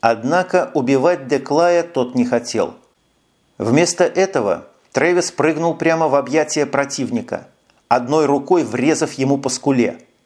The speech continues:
а затем оглушив ударом по голове рукоятью ножа. Это предоставило Деклаю шанс. Он рухнул на землю, оставив собственный нож на два дюйма вогнанным между ребер Трэвиса. Каким-то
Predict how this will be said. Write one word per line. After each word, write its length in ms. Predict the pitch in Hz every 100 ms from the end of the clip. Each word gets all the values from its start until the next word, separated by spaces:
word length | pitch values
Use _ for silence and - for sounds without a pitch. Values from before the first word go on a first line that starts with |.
| _ -
а 120 | 107
затем 340 | 131 131 151
оглушив 480 | 139 139 - 165 147 156
ударом 440 | 117 151 147 143
по 100 | 127
голове 340 | 131 131 139
рукоятью 600 | 139 139 123 123 120 117
ножа. 440 | 113 117 110 90 - _ _ _ _ _ _ _ _ _ -
Это 240 | 170 175
предоставило 760 | 175 160 147 - 175 165 156 139
Деклаю 500 | 139 143 160 160 151
шанс. 560 | - 143 92 - - _ _ _ _ _ -
Он 180 | 131 143
рухнул 400 | 165 - 135 127
на 160 | 127
землю, 480 | 117 160 180 160 - -
оставив 520 | 127 - 170 160 -
собственный 680 | - 151 - 135 131 135 135
нож 340 | 185 180 - _ _ -
на 120 | 131
два 220 | 123 135
дюйма 400 | 123 147 175 160
вогнанным 720 | 123 127 165 160 156 156 147 131
между 340 | 139 123 131
ребер 360 | 110 120 120 120
Трэвиса. 580 | 120 107 90 - - - _ _ _ _ _ _ _
Каким-то 640 | - 120 123 190 185 143